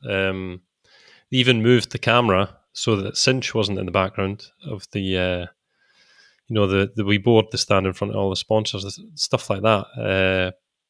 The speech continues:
it just seems all very petty to me, but it's, it's a power trip for me. It's them showing their dominance and we can do what we want. The rest of you have to live with it. I think it's,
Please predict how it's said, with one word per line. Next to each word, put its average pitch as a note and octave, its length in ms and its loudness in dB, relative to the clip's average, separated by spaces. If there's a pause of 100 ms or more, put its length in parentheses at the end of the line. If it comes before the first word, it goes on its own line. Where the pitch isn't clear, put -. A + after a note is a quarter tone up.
(300)
it - 80 -20
just - 180 2
seems A#2 220 2
all G2+ 180 6
very F2+ 260 0
petty A#2+ 300 0
to - 140 -14
me, F2 180 -8
but - 240 -6
it's, - 300 -10 (1040)
it's - 160 -6
a C3 60 0
power D3+ 240 4
trip - 240 -8
for - 240 -12
me. G#2+ 180 4
It's - 200 -4
them A#2 200 -4
showing A2+ 360 -2
their F#2+ 100 0
dominance G2+ 500 0
and F#2+ 180 -12 (520)
we A2+ 80 -6
can G#2 160 -6
do G2 100 -2
what F#2+ 140 -2
we F#2 40 -6
want. F#2+ 300 -2 (360)
The G#2+ 100 -4
rest G#2 240 -2
of G2+ 60 -6
you F#2 60 -2
have G2+ 180 -6
to G2 80 -6
live A2+ 140 -2
with G#2+ 140 0
it. F#2 60 -4
I G2+ 120 -4
think C3 380 -12
it's, - 240 -10